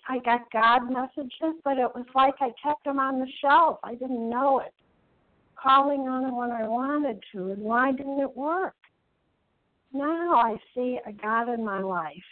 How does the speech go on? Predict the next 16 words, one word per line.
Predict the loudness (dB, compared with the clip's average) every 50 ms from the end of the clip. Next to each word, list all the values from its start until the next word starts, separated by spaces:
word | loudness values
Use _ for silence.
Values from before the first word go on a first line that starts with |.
| _ _ _ _ _ _ _ _ _ _ _ _ _
How | _ 2 6 8 10 10 10
I | 10 8 6 2 -2 -8 -4
see | -2 0 2 2
it | 0 0 -2 -4
isn't | -4 0 0 0 0 -2 -2
just | 0 0 0 0 -2 -6 _ -4
that | -4 -4 -2 -4
abstinence. | -4 -4 -4 -4 -6 -8 -12 _ _ -12 -12 -10 -10 -12 -14 -16 _ -14 -8
It's, | -8 -8 -8 -8 _ _ _ _ _ _ _ _ _ _ _ _ _ _ _
"Anita, | -2 0 2 4 4 4 6 6 4 4 4 0
is | -8 -6 -2
this | -2 -2 -2 -2 -6 -6
you | -4 -2 0 0 2 0 0 -2 -4 -4
doing | -4 -2 -2 -2 -4 -4
all | -6 -4 -4 -4 -2 -2
this | -4 -6